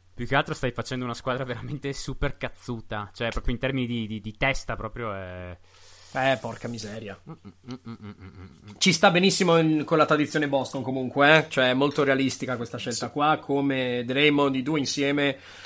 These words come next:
Speaker 3: Sul
Speaker 2: Sì, sì,
Speaker 3: ceiling
Speaker 2: mental-,
Speaker 3: ci-,
Speaker 2: mentalmente solidissimi.
Speaker 3: sul ceiling ci siamo, il floor va un po' costruito, ma sul ceiling ci siamo.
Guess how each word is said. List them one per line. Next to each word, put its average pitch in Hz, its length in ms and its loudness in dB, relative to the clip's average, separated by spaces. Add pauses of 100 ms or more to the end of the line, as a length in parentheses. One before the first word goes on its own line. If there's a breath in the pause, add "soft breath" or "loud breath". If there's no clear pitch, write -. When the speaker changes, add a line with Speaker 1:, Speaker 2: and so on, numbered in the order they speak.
(120 loud breath)
Speaker 3:
Sul 190 300 2
Speaker 2:
Sì, - 40 -10
sì, - 100 -6 (100)
Speaker 3:
ceiling 170 140 8
Speaker 2:
mental-, 180 300 8
Speaker 3:
ci-, 175 60 -2
Speaker 2:
mentalmente 190 460 4
solidissimi. 160 580 4
Speaker 3:
sul 180 160 2
ceiling 233 460 -2
ci 190 160 -4
siamo, 156 440 0
il 147 80 -4
floor 180 380 2
va 185 380 6
un 156 100 2
po' 151 140 0
costruito, 156 920 -2 (200)
ma 147 380 -4
sul 156 200 -10
ceiling 165 360 -6
ci 151 140 -8
siamo. 143 460 -6